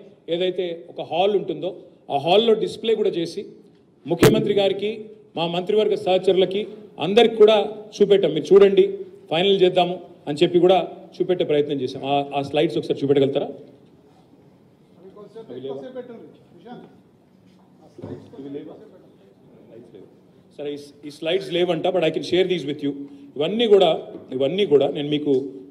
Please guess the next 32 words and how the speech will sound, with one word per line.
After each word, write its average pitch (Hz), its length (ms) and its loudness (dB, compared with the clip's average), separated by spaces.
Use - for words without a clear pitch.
మళ్ళీ 151 160 2
ఎలక్ట్రానిక్‌గా 175 460 2
కూడా 160 120 0
ఇచ్చే 160 160 -4
ప్రయత్నం 147 360 -2
చేస్తాను. 135 340 -4
ఈ 170 100 -4
తొమ్మిది, 220 720 -2
ఈ 165 80 -4
తొమ్మిది 208 760 0
సంస్థలు 170 440 -4
ఏవైతే 175 600 2
అంతర్జాతీయ 180 540 4
సంస్థలు 170 640 -2
వచ్చి 147 180 2
డిజైన్స్ 196 420 0
ఇచ్చాయో, 185 320 0
డిజైన్స్ 196 440 0
కూడా 233 180 0
ఇవాళ 214 320 2
ఫైనల్ 202 380 -2
అయ్యి 202 160 4
పెనల్టిమేట్ 190 480 -2
స్టేజ్లో 160 320 -6
ఉన్నాయి. 113 200 -12
కొత్తగా 202 340 4
మీరు 214 160 4
డబ్బులు 175 340 2
ఖర్చు 185 220 0
పెట్టాల్సిన 185 400 0
అవసరం 175 260 -8
కానీ, 170 200 -6